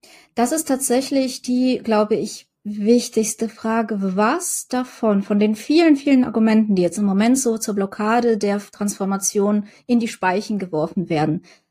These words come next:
da ist einiges an Nebelkerzen, da ist einiges an purem Populismus, Lügen und Desinformation. Da sind aber eben auch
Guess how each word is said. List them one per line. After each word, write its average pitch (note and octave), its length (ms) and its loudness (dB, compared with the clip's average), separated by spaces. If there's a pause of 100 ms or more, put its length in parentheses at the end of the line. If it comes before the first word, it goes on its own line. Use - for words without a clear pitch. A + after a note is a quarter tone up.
da A#3 120 -8
ist C4+ 300 -4
einiges C4 560 2
an A3+ 160 0
Nebelkerzen, G3+ 720 -2
da D3+ 60 -2
ist - 180 -6
einiges A3+ 420 0
an G#3 200 -4
purem A#3+ 400 0
Populismus, G#3+ 800 0
Lügen G#3 300 -2
und F#3 180 -8
Desinformation. F3 960 -6 (300)
Da G3+ 120 -2
sind A3 440 2
aber D4+ 220 0
eben D4 280 2
auch B3 460 0